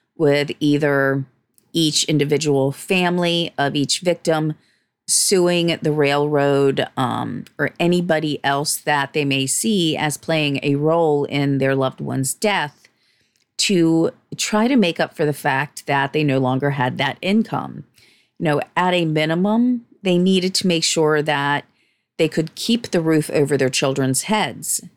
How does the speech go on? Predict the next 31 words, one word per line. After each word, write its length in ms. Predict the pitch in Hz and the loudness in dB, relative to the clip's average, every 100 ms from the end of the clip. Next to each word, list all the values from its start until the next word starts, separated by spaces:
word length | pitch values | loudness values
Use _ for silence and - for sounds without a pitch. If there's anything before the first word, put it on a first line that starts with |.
| - | -8
You 120 | 156 | -4
know, 40 | |
these 320 | 143 160 160 165 | 0 0 0 0
were 460 | 147 147 147 147 | 2 2 0 -2
widows 800 | 160 170 185 202 185 151 151 143 | -4 -2 2 4 4 2 0 -2
who 380 | - 151 156 - - | -2 0 0 -4 -2
were 140 | 156 | 0
at 220 | - - | 0 -2
a 40 | 220 | -2
time 540 | - 135 135 135 143 _ _ _ _ _ | -2 0 0 -2 -4 _ _ _ _ _
where 200 | 160 147 | 0 2
there 140 | 156 156 | 2 2
weren't 280 | 170 202 | 2 2
as 120 | 226 214 | 2 0
many 240 | 180 175 | 0 0
options 480 | 139 147 - 143 135 | 0 0 0 0 0
for 140 | 151 | 0
them 200 | 139 135 | 0 0
to 120 | 135 | -2
go 220 | 143 143 147 | -2 0 2
out 260 | 143 139 | 0 -2
and 120 | 139 | -4
get 140 | 139 127 | -2 -2
a 60 | |
job 500 | 143 190 196 175 175 | -2 -2 0 0 -2
to 100 | - | -8
try 240 | - 151 139 | -6 -2 -2
to 80 | 139 | -2
support 480 | - - 139 131 | -6 -4 -2 -2
their 140 | - 139 | 0 -4
family. 640 | - 202 190 156 76 151 | -2 0 0 -2 -6 -14